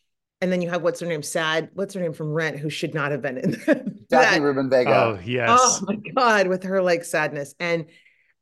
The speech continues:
Speaker 1: yeah, anyway, uh, somebody really liked Rent and just wanted to give her the part. But,
Speaker 2: <laughs>
Speaker 1: um, you know, like, there's just, there, you, you have to have the devices to make it. Like,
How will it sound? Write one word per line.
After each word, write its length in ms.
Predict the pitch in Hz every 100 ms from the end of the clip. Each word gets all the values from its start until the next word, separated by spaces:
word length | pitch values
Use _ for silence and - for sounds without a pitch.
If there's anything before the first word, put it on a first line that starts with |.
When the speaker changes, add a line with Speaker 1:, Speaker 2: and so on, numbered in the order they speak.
| _ _ _
Speaker 1:
yeah, 500 | 107 - 170 131 127 -
anyway, 420 | 180 180 156 139 170
uh, 560 | 156 151 151 151 147 - -
somebody 280 | 202 165 160
really 160 | 156
liked 180 | 147 143
Rent 160 | 139 131
and 80 | 135
just 120 | 131
wanted 140 | 139
to 60 | 123
give 100 | 131
her 60 |
the 80 | 123
part. 320 | 139 127 - -
But, 380 | 185 147 - - - -
Speaker 2:
<laughs> 280 | - _ -
Speaker 1:
um, 480 | 180 170 165 - - _ _ -
you 180 | 220 233
know, 180 | 208
like, 140 | 208 208
there's 220 | 220 220
just, 260 | - 220 220
there, 240 | 214 196 190 185
you, 340 | 190 190 - 208
you 120 | 202 202 208
have 180 | 190 190
to 80 |
have 220 | 175 170 156
the 80 |
devices 480 | 160 151 147 156 147
to 140 | - 156
make 360 | 143 143 143
it. 140 | 175 160
Like, 240 | 170